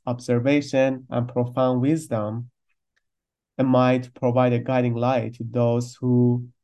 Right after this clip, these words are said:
have existential questions about their life, right, and their struggles. One of his quotes, which I admire a lot, uh, of Viktor Frankl, is about what it means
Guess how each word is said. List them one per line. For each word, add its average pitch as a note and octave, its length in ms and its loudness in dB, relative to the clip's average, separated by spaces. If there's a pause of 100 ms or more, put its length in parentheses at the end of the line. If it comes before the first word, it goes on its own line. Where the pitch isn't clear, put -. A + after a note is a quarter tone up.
(120)
have C3+ 180 0
existential D3 680 0
questions D#3 580 -2
about A#2+ 280 2
their A2+ 160 -2
life, A#2+ 480 0
right, B2 260 0
and A2+ 240 -6
their A2+ 140 -6
struggles. - 680 -6 (1000)
One D#3+ 160 6
of G#3+ 180 4
his C3+ 440 2
quotes, D3 480 2
which B2+ 240 -4 (280)
I D3 540 2 (100)
admire B2+ 680 0
a A2+ 100 -4
lot, A2+ 440 -4 (920)
uh, B2 40 -6
of A#2+ 420 -2
Viktor C3+ 340 -2
Frankl, B2+ 800 -6
is B2+ 360 -2
about B2+ 380 -2
what C#3 180 0
it D3 100 -2
means B2 760 -2